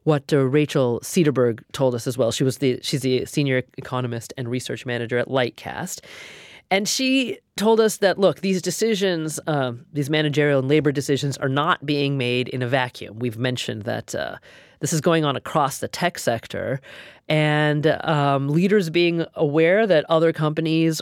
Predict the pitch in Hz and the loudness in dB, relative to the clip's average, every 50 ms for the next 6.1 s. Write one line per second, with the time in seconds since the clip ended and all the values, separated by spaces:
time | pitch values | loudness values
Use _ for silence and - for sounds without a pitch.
0 | - - 147 139 - _ - 147 143 143 143 - - - 165 165 160 165 165 160 | -2 0 0 0 0 _ 2 4 4 4 4 0 0 2 4 4 6 4 4 2
1 | 156 - 156 151 143 131 - - - - - 156 156 - 165 165 175 175 175 175 | 0 0 -2 -4 -4 -4 -8 -10 -10 -4 -2 -2 0 0 0 -2 0 0 0 0
2 | - - 147 147 156 147 143 135 135 147 156 160 - - - 170 170 180 - - | -2 -2 0 2 2 2 2 2 2 2 2 0 0 0 2 4 4 2 0 -6
3 | _ - - - 247 269 240 220 247 254 254 247 - - 214 208 233 247 233 226 | _ -2 4 4 4 4 4 0 0 0 0 -2 -2 0 2 4 4 4 4 4
4 | 196 175 226 285 180 117 - - 196 - - - - - - - - - 160 185 | 4 6 6 6 6 4 4 2 2 0 -2 -12 -20 -20 -18 -6 -2 0 2 4
5 | 185 185 196 - - 196 180 165 - - - 170 143 - 123 107 - - - - | 4 4 2 2 2 0 0 0 -2 -2 -2 -2 0 -2 -4 -6 -6 -6 -8 -8
6 | - | -8